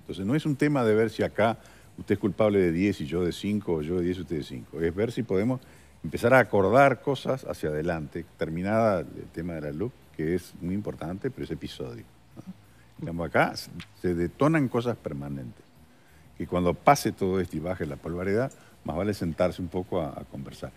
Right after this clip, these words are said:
Hay un fenómeno que se está dando en el mundo, en buena parte del mundo, de fractura del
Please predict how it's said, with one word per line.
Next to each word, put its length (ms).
Hay 160
un 60
fenómeno 380
que 60
se 60
está 200
dando 200
en 100
el 100
mundo, 560
en 160
buena 220
parte 300
del 140
mundo, 340
de 360
fractura 760
del 560